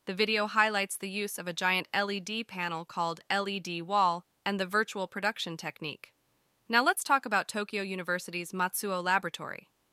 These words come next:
They have removed the open-source description from their large language model, WebLab ten B, that was released on August eighteenth. The lab stated that it does not meet the definition of open source due to commercial restrictions. Shifting gears,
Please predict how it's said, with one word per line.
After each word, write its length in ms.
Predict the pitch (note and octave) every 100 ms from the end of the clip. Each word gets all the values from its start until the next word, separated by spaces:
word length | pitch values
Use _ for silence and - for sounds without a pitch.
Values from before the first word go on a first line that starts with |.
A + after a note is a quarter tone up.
| _
They 140 | - A3
have 120 | A3+
removed 380 | A3 A3 B3 G#3+
the 120 | G3+
open-source 640 | G3+ A3 A#3 A3 G3 F3+ -
description 640 | F#3 - G#3 - - D#3+
from 220 | E3+ E3+ E3
their 160 | E3+
large 320 | E3 E3+ E3+
language 360 | F3 E3 E3 D#3
model, 380 | E3 D#3+ F3 G3 _ -
WebLab 440 | F3 E3+ E3 E3
ten 240 | - D#3
B, 340 | D#3 D#3 E3+ F#3+ _ _ _ _ _
that 140 | G3
was 200 | G3+ G#3
released 480 | G#3 G#3 G#3+ A3 -
on 180 | - F3+
August 460 | - F3 F#3+ F#3+ F3
eighteenth. 560 | E3+ - D3+ - - _ _ _ _ -
The 100 | F#3+
lab 240 | F#3+ F#3+
stated 340 | - G3 F#3+ F#3
that 140 | F3
it 120 | F3
does 200 | A3 A#3
not 240 | A#3+ A3+ A3
meet 260 | A#3+ -
the 60 | F#3
definition 520 | F#3 F#3 F#3 F3+ F3+
of 120 | E3
open 260 | F3 E3+ F3
source 520 | - F3+ E3 - - _ _ -
due 120 | G3
to 120 | G3+
commercial 460 | - F#3 F3 - E3
restrictions. 760 | E3 - E3 - C2 - - _ _ _ _
Shifting 460 | - - B3 C#4+ C#4
gears, 480 | A#3+ A#3 A#3 A#3